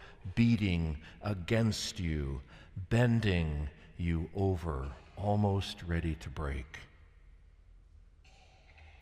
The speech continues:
And then you remember that Jesus is strong. Jesus has shrugged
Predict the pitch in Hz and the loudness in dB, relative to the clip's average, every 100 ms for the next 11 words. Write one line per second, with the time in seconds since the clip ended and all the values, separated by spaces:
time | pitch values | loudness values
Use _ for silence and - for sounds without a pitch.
0 | - - - 92 90 95 92 82 78 73 | -20 -20 -4 0 4 4 4 2 0 0
1 | 73 69 - 53 - - - - - - | 0 -2 -6 -10 -16 -20 -20 -20 -20 -20
2 | - - - - - 80 - - 98 90 | -20 -20 -20 -20 -10 -8 -8 -4 0 -2
3 | - 76 - - - - - - - - | -4 -10 -12 -14 -16 -20 -20 -20 -20 -18
4 | - - - - - 87 82 - - - | -12 -6 -4 -4 -4 -6 -8 -8 -10 -14
5 | - - - - - - - - - - | -20 -20 -20 -20 -20 -20 -20 -20 -20 -20
6 | - - - - - 98 90 - - - | -20 -20 -20 -10 -2 0 0 -2 -8 -10
7 | - - - - - 85 156 - - - | -12 -16 -20 -8 -2 0 -2 -8 -18 -20
8 | - - - - - 120 104 90 82 | -8 -2 0 2 2 4 4 2 -4